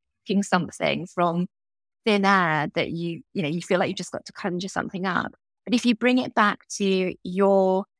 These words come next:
your passions or your opinions, something that you really feel like you could talk about for, you know, a long time and put somebody in, you know,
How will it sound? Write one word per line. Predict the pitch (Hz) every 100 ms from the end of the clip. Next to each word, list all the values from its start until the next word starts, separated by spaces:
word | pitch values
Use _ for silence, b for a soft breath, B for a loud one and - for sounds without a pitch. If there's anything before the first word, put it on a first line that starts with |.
| _ _ _ _ -
your | 240 247
passions | 262 220 - 202 202 202
or |
your | 196 185
opinions, | - - 214 208 202 196 196 -
something | - 180 - 196 190
that | 185 180 -
you | 180 196 202 185 _ -
really | 202 190 -
feel | 190 180 175 175
like | - - - _ _ _ _ _
you | 226
could | 226 233
talk | - 233 220
about | 220 202 -
for, | - - - - -
you | 185
know, | 185
a | 196
long | 190 185 190
time | - 175 175 233
and | 202 - _ -
put | -
somebody | - 180 180
in, | 175 170
you | 180
know, | 151